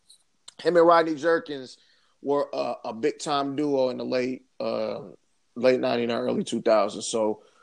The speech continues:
uh, rest in peace to him and his family. And, and, um, that was sad to see. That was, that was really sad news to hear. Um, and,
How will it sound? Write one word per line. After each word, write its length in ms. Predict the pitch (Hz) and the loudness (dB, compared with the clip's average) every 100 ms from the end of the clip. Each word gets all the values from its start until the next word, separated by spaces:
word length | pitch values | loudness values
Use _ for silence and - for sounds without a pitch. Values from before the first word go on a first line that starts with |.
| _ _ - | _ _ 2
uh, 240 | 113 110 | 4 6
rest 260 | 127 127 120 | 6 4 0
in 60 | |
peace 280 | - 127 - | 0 0 0
to 120 | 110 | -4
him 260 | 104 117 110 | -4 -2 -2
and 100 | 110 | -2
his 200 | 107 98 | -2 -2
family. 500 | - 107 104 107 107 | -2 -2 -2 -4 -6
And, 140 | 107 | -4
and, 380 | - 101 95 - _ _ _ _ _ - | -2 -2 -4 -8 _ _ _ _ _ -4
um, 380 | - 170 107 - - | -2 0 0 -2 2
that 200 | 269 139 | 6 6
was 140 | 127 | 6
sad 360 | - 123 113 104 | 6 6 6 2
to 60 | |
see. 480 | 98 110 101 104 120 _ - | -6 -8 -8 -10 -18 _ -6
That 160 | 117 | -4
was, 100 | 117 | -2
that 140 | 120 120 | 0 2
was 160 | 120 | 0
really 240 | 107 113 110 | -2 -4 -4
sad 380 | - 107 107 | -6 -6 -6
news 280 | 104 104 104 | -8 -8 -8
to 120 | - | -10
hear. 420 | 110 107 107 107 - _ _ _ _ _ | -6 -4 -2 -4 -8 _ _ _ _ _
Um, 420 | - 107 104 110 | -4 -2 -4 -4
and, 280 | 113 107 - | -6 -6 -8